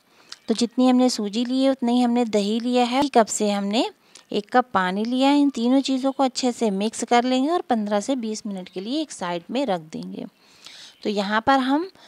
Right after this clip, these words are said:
सूजी और आलू का नाश्ता बनाएंगे। तो यहाँ पर हमने लिए हैं दो आलू, जिनको हमने छोटे टुकड़ों में कट कर लिया है,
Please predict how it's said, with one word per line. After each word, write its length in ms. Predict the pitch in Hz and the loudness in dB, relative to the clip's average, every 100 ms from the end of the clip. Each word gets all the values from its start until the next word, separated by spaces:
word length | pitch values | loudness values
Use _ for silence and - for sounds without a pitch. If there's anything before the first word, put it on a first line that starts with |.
| _ - | _ -10
सूजी 380 | 185 190 202 | -4 -2 2
और 120 | 277 262 | 4 6
आलू 260 | 240 254 | 6 4
का 120 | 262 | 2
नाश्ता 380 | 254 247 247 254 | 2 2 2 2
बनाएंगे। 460 | 247 247 247 254 294 | 2 2 2 2 0
तो 100 | 294 | 0
यहाँ 300 | 233 196 185 | 0 0 0
पर 180 | 196 190 | 0 0
हमने 300 | 196 202 202 | -2 -2 -2
लिए 260 | 208 226 | -2 -2
हैं 280 | 233 262 311 | 0 0 0
दो 200 | 214 196 | 0 2
आलू, 300 | 190 190 214 269 | 4 4 2 2
जिनको 280 | 240 220 | 0 -2
हमने 200 | 202 202 | -4 -4
छोटे 280 | 190 196 208 | -6 -6 -4
टुकड़ों 320 | 214 - 247 | -4 -2 0
में 140 | 247 254 | 0 0
कट 220 | 247 240 | -2 -2
कर 200 | - 240 | -2 0
लिया 260 | 240 247 254 | 0 0 2
है, 260 | 269 370 | 0 -2